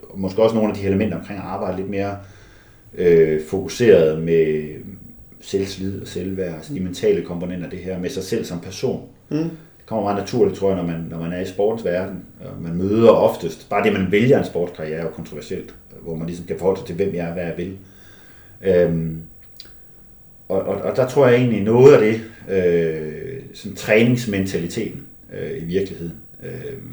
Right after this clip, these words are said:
Speaker 1: den kunne man godt få mere af. Refleksionen
Speaker 2: Mm.
Speaker 1: omkring træning og præstationsudvikling, den er vigtig. Der bliver det nogle gange til i arbejdslivet sådan lidt, at man bare arbejder. Øh, og dem, der har selvrefleksion, dem, der har det der med viljen til at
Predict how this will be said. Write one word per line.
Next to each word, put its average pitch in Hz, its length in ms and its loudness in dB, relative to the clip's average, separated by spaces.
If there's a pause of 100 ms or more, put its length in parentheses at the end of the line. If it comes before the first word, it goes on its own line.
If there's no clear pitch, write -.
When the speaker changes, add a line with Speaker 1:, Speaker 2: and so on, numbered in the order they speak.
(1120)
Speaker 1:
den 110 120 0
kunne 117 100 0
man 95 80 0
godt 107 180 4
få 101 120 -2
mere 104 240 4
af. - 220 0
Refleksionen - 680 -6 (200)
Speaker 2:
Mm. 131 200 -4
Speaker 1:
omkring 92 400 -6
træning 92 340 -4
og 85 60 -8
præstationsudvikling, - 560 -12
den 104 100 2
er 92 60 -2
vigtig. 92 300 -6 (600)
Der 117 120 4
bliver 123 140 6
det 110 80 4
nogle 131 160 4
gange 104 160 2
til 104 100 -2
i 98 40 8
arbejdslivet 92 380 0
sådan 92 100 -2
lidt, 101 100 2
at 82 100 -2
man 80 160 -6
bare 92 120 -4
arbejder. - 440 -8 (580)
Øh, 80 280 -6
og - 140 -12
dem, 120 140 4
der 131 80 6
har - 480 -4
selvrefleksion, - 680 -2 (200)
dem, 107 140 -4
der 113 60 -2
har 117 260 -6
det 101 140 -2
der 95 160 6
med 92 300 0 (580)
viljen 107 480 2
til 104 300 0
at - 100 2